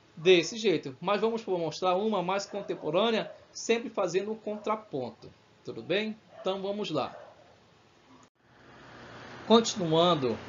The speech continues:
a parte de interpretando documentos, nesse slide agora eu trouxe aqui para vocês três imagens também que fazem um contraponto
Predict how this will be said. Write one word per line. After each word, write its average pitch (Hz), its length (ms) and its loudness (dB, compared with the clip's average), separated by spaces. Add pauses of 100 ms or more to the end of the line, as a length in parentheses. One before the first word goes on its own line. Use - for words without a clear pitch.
(460)
a 135 100 0
parte 147 420 4
de 139 280 -6
interpretando 156 920 2
documentos, 120 960 0 (440)
nesse 214 320 8
slide 160 300 0
agora 165 340 2
eu 151 40 0
trouxe 160 320 -2
aqui - 140 -10
para 127 180 -6
vocês 185 640 -2 (540)
três 233 320 6
imagens 180 480 0
também 185 520 0 (600)
que 233 100 -2
fazem 226 400 6
um - 20 -8
contraponto 190 1120 0